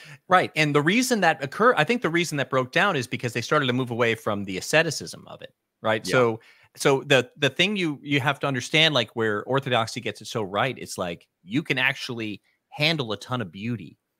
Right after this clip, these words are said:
Speaker 1: if you have discipline over yourself. You have, you increase the capacity to see beauty, experience beauty in the world, even in places that other people would overlook it. You can start to,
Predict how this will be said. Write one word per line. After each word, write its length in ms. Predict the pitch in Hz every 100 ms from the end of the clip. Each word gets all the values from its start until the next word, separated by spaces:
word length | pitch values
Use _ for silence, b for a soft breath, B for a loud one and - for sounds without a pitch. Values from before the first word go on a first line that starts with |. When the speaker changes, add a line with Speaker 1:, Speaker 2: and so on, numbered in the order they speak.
| _ _
Speaker 1:
if 180 | 107 -
you 100 | 101
have 220 | 90 85
discipline 460 | - 147 127 - 73
over 140 | 76
yourself. 380 | - - 71 -
You 100 | 117
have, 140 | 127
you 180 | 113 110 104 -
increase 460 | 110 - 165 180
the 80 | 165
capacity 560 | 156 127 123 123 123 104
to 100 | 92
see 300 | - 147 175
beauty, 480 | 165 165 165 165 -
experience 540 | - - 151 151 147
beauty 220 | 139 131
in 60 | 127
the 60 |
world, 380 | 113 107 110 107 b b b
even 200 | 175 208
in 100 | 214
places 460 | 147 156 156 - 113
that 120 | 110
other 160 | 127 147
people 320 | - 107 98
would 100 | 95
overlook 480 | 90 85 85 170 -
it. 100 | -
You 100 | 101
can 140 | 98 98
start 260 | - 117
to, 140 | 101